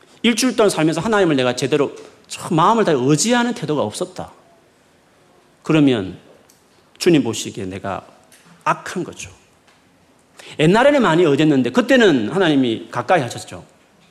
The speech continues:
지금은 그때 별반 다를 것 없이 착하게 살고 있고 내 일에 성실하게 살고 있는데 하나님을 의지하지 않고 있다.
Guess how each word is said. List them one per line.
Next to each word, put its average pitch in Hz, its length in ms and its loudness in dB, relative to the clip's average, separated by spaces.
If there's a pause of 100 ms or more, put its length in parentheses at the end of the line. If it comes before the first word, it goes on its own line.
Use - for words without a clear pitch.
(840)
지금은 208 520 2
그때 202 460 -2
별반 208 280 2
다를 175 180 2
것 180 100 -8
없이 143 160 -6
착하게 214 320 -4
살고 180 260 -2
있고 214 520 -2 (200)
내 175 140 4
일에 180 160 4
성실하게 202 400 -2
살고 151 280 -2
있는데 160 480 0
하나님을 185 340 0
의지하지 120 320 -6
않고 95 220 -12
있다. 80 260 -18